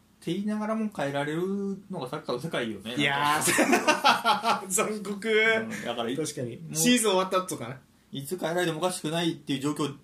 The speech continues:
Speaker 1: ではある
Speaker 2: うん。
Speaker 1: とは思うけどね。
Speaker 2: 確かに。チェルシーをどう、こう、ずっと追いかけてる人がいたらね、ぜひちょっと。
Speaker 1: まあ、そうね。
Speaker 2: あー、コメントなりなんなりください。
Speaker 1: うん。
Speaker 2: はい。以上。じゃあ、その次も、えーと、ちょっと炎上、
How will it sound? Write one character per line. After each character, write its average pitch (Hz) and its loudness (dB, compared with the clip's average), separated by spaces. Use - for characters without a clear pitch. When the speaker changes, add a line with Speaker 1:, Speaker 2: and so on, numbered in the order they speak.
Speaker 1:
で 143 0
は 107 -4
あ 110 -6
る 95 -14
Speaker 2:
う 131 -10
ん。 120 -8
Speaker 1:
と 113 -8
は 113 -4
思 104 -8
う - -14
け 123 -12
ど - -
ね。 - -8
Speaker 2:
確 - -12
か 101 -14
に。 - -16
チ 370 4
ェ 415 6
ル 427 2
シ - 0
ー 143 0
を 139 -8
ど 220 -2
う、 220 -14
こ 214 0
う、 190 -2
ず 175 2
っ - -18
と 302 4
追 330 6
い 320 4
か 339 2
け 254 -4
て 165 -2
る 131 -4
人 131 -4
が 117 -2
い 110 -6
た 110 -8
ら 101 -10
ね、 131 -6
ぜ 131 -2
ひ 127 -8
ち 131 -6
ょ 127 -10
っ - -14
と。 - -14
Speaker 1:
ま 113 -6
あ、 98 -6
そ 101 -8
う 107 -16
ね。 113 -10
Speaker 2:
あ 107 -8
ー、 - -18
コ 135 -8
メ 131 -4
ン 127 -6
ト 127 -8
な 127 -2
り 117 -4
な 120 -4
ん 117 -4
な 113 -8
り 104 -12
く - -20
だ 107 -12
さ 104 -10
い。 - -18
Speaker 1:
う 110 -10
ん。 104 -6
Speaker 2:
は 143 0
い。 - -4
以 240 0
上。 185 4
じ 185 0
ゃ 202 4
あ、 180 4
そ 233 4
の 247 4
次 226 0
も、 170 2
え 151 2
ー 156 -2
と、 151 -6
ち - 0
ょ - -4
っ - -14
と 185 -2
炎 190 6
上、 - 4